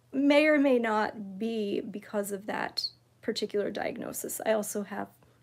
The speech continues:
more diagnoses. If, if you're looking for a diagnosis, come to me, I can hook you up. So the point is, the controversy with para-equestrian is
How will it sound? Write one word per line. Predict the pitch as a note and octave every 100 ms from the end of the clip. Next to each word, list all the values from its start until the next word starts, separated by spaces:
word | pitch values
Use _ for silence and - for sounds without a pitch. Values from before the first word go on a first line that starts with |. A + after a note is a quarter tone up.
| _ _
more | C#4 D4+
diagnoses. | C4+ C#4 C#4 C#4 C#4+ D#4 F4 B3+ A#3 A3+ A3+ -
If, | C4 C4 - - -
if | C#4
you're | C4+
looking | C4+ C#4 E4
for | E4 F4
a | D#4+
diagnosis, | C#4 B3+ B3 A#3+ A3+ B3 - A3 G#3 - - _ _ - - _
come | - A#3 A#3
to | A3+
me, | G#3+ F#3+
I | G3
can | - G#3+
hook | G#3+ -
you |
up. | - G3 - - - - - - - -
So | - - C#4+ C4+
the | B3+
point | C4+ - F#4 F#4
is, | - E4+ E4 G#3 -
the |
controversy | A3+ - D#4 F4+ G#4 D#4 A3+ G#3 - G#3+ G#3
with | - G#3+ G#3+ -
para-equestrian | - A3+ - - - A3 - A#3 G3+ F#3+ - -
is | G#3+ G#3+ G3+